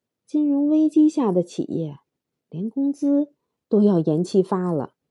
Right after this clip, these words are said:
那俩月一次的常规奖金自然更不可能有了。小林姑娘的如意算盘泡了汤，可这五千元的亏空若不能按时还上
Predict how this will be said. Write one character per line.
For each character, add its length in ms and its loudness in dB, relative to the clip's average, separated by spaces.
那 100 0
俩 240 4
月 200 4
一 120 0
次 220 0
的 120 2
常 240 -6
规 160 2
奖 280 -8
金 300 -6
自 200 4
然 400 0
更 240 -4
不 120 -4
可 180 -10
能 200 -10
有 260 -12
了。 200 -20
小 320 -4
林 200 -4
姑 200 -4
娘 180 0
的 80 0
如 160 0
意 160 -2
算 300 -2
盘 280 -4
泡 240 -4
了 100 -2
汤， 360 -12
可 280 -8
这 160 -4
五 260 -8
千 300 -6
元 180 0
的 80 0
亏 300 2
空 380 0
若 160 2
不 120 -2
能 140 2
按 260 -2
时 160 0
还 320 -6
上 300 -10